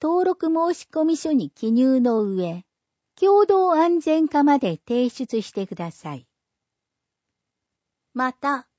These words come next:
他に、市が実施するアンケートに登録申込書を同封していることがあり、アンケートの回答用紙とともに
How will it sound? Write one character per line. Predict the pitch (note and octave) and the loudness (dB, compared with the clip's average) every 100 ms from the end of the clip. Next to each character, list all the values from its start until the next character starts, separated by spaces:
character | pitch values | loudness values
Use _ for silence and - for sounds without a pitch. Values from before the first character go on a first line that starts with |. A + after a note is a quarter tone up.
| _ _ | _ _
他 | C4 B3+ D#4 D#4+ | -6 -4 -4 -2
に、 | D4 C#4+ B3+ - _ | 0 -2 -4 -10 _
市 | - F#4+ | -12 -8
が | G4 C#4+ F#3 | -4 -4 -4
実 | B3+ A#3 - | -6 -8 -4
施 | F4+ | -4
す | F4 | -2
る | E4 D#4+ A#3 | -2 -2 -2
ア | E4 | -4
ン | F#4 | -4
ケ | D#4 C#4 | 0 2
ー | A#3+ | 2
ト | A#3 G3+ | 0 -4
に | E3+ - _ _ - | -6 -8 _ _ -6
登 | F4 G4 | -2 0
録 | G4 G4 | 0 -2
申 | F4 F4 G4 - | -2 -2 -2 -4
込 | - F4+ | -6 -6
書 | F4+ - E4 | -6 -4 -2
を | F#3+ - | -2 -2
同 | C4 D#4 | 0 0
封 | E4 E4 E4 | 0 -2 -4
し | - | -4
て | D#4 D#4+ | -4 -4
い | D#4 | -2
る | D#4 | -4
こ | D#4 | -4
と | D#4+ D4 | 0 2
が | B3 F#3+ | 0 -2
あ | G3+ | -6
り、 | E3+ C3+ - _ _ _ _ | -6 -10 -14 _ _ _ _
ア | D4+ G4 | -6 -6
ン | G4+ | -6
ケ | E4+ D#4 | -2 -2
ー | |
ト | C4+ A#3+ | 0 0
の | A3 | -2
回 | G3 C4+ D#4+ | -2 -2 -2
答 | D4 E4 D#4+ | -2 -2 0
用 | D4+ D#4+ E4 | 0 -2 -2
紙 | |
と | - G#3+ F#3+ | -6 -8 -6
と | F#3+ | -4
も | G#3 | -4
に | G3+ G3 | -4 -6